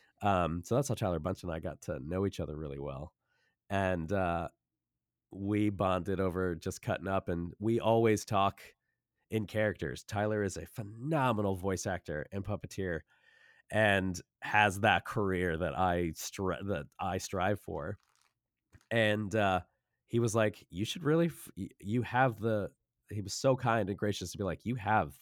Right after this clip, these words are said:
the chops to do this. You should really focus on it. Here's what you need to do." And he put me on the track to follow and pursue voice work in New York. So I very much, uh, uh, attribute my success in voiceover to Tyler Bunch for getting me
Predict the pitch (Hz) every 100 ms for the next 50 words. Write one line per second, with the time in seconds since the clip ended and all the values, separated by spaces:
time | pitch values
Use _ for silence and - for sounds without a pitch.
0 | _ _ 107 - 104 - - - 80 98
1 | 50 - - _ - - - 90 90 87
2 | 123 107 85 - 64 82 - 104 98 104
3 | 78 95 82 76 - 69 69 - - -
4 | - 107 139 151 185 165 151 143 - 160
5 | 165 143 - _ _ _ - 110 - 117
6 | 110 117 117 113 95 117 - 104 95 123
7 | - - - _ _ _ _ _ - 104
8 | 98 135 98 - _ _ _ _ - _
9 | - 127 117 131 151 139 113 - 107 87
10 | - 104 101 87 73 - _ 104 117 107
11 | 101 101 101 107 98 - - - 120 110
12 | - - 113 107 95 107 - 98 90 76
13 | 78 - 107 98 90 87 80 76 - -
14 | 85 80 87 80 82 80